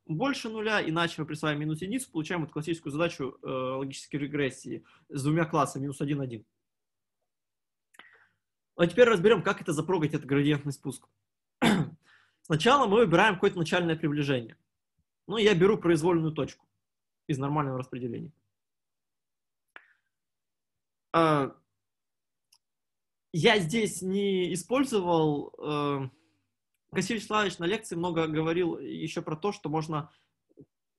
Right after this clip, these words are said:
ш-, что каждый раз не считать Q полностью, ну, то есть вот ошибку полностью на всей выборке. Вот здесь я с-,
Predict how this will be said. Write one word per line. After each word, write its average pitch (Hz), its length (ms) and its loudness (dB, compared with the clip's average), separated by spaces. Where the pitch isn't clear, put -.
ш-, 165 100 -18
что - 260 -10
каждый 185 320 2
раз 185 200 2
не 170 100 -2
считать 240 520 -4
Q 202 140 -2
полностью, 160 640 -2
ну, 123 60 -14
то 139 80 -6
есть - 100 -12
вот 143 200 -8
ошибку 165 380 -2
полностью 147 560 -2
на 139 80 -6
всей 143 200 -4
выборке. 131 420 -6
Вот 143 80 -2
здесь 190 180 0
я 170 60 -2
с-, - 160 -10